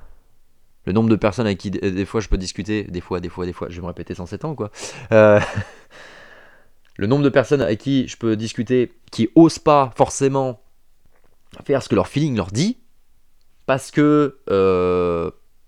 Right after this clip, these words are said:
le boulot, le conjoint, la conjointe, le couple, les amis, la famille. Merde, on n'a qu'une vie. Enfin, on a cette vie.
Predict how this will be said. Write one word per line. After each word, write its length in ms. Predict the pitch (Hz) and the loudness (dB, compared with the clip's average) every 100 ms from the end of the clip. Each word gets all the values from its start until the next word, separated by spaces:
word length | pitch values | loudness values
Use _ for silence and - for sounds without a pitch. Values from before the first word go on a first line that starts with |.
| _ _ _ - | _ _ _ -4
le 180 | 107 151 | 0 2
boulot, 600 | 147 156 151 147 139 - | 4 4 6 4 0 -6
le 340 | 71 90 165 | -8 2 4
conjoint, 440 | 160 160 135 143 143 | 4 0 -4 -4 -2
la 140 | 135 | -4
conjointe, 580 | 131 143 117 143 143 131 | -4 -6 -4 -4 -6 -4
le 100 | 143 | -4
couple, 380 | 127 147 135 143 | -4 -6 -4 -2
les 240 | 143 110 | -2 0
amis, 440 | 131 135 143 147 135 - 147 | -2 -2 -4 -4 -6 -10 -4
la 140 | 127 | -4
famille. 760 | - 147 139 147 151 156 117 - _ _ _ _ _ _ _ _ _ _ _ _ _ _ - - - _ _ - | -2 -2 0 0 0 0 -4 -8 _ _ _ _ _ _ _ _ _ _ _ _ _ _ -20 -20 -20 _ _ -4
Merde, 440 | 120 180 113 - - | 0 4 2 0 -2
on 140 | 110 | 0
n'a 140 | 147 | 0
qu'une 240 | 170 143 135 | -2 -4 -4
vie. 260 | 135 175 - - - _ _ _ _ _ _ _ _ _ _ _ _ _ _ _ - | -2 -4 -6 -16 -20 _ _ _ _ _ _ _ _ _ _ _ _ _ _ _ -8
Enfin, 180 | 107 92 | -2 -2
on 120 | 98 | 0
a 80 | 131 | -2
cette 260 | - 139 | -2 -2
vie. 220 | 117 135 | -2 -4